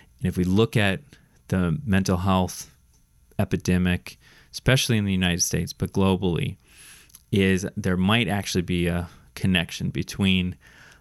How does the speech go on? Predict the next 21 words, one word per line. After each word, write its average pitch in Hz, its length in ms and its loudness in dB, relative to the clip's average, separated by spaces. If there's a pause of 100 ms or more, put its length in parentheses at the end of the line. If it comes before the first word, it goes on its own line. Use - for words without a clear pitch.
(140)
uh, 90 480 0 (560)
these 120 420 -6
technological 101 840 0
innovations, 90 600 0
especially 98 840 -2 (140)
in 95 140 -2
young 90 220 0
people 82 320 -4
that 82 160 -2
haven't 90 420 -2 (520)
fully 98 300 2
formed 101 440 2
their 87 140 2
brain 98 460 2
yet, 87 400 -2 (420)
uh, 85 520 0 (100)
this - 180 0
sort 92 200 2
of 85 80 0
mindlessness, 95 1120 0 (340)
uh, 82 380 0